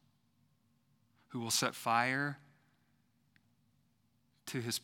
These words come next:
the people's homes, who,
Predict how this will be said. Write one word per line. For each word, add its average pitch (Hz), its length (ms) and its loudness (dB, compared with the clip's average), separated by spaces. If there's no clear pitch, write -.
the - 60 -10
people's 120 380 -6
homes, 90 640 -10
who, 131 180 -4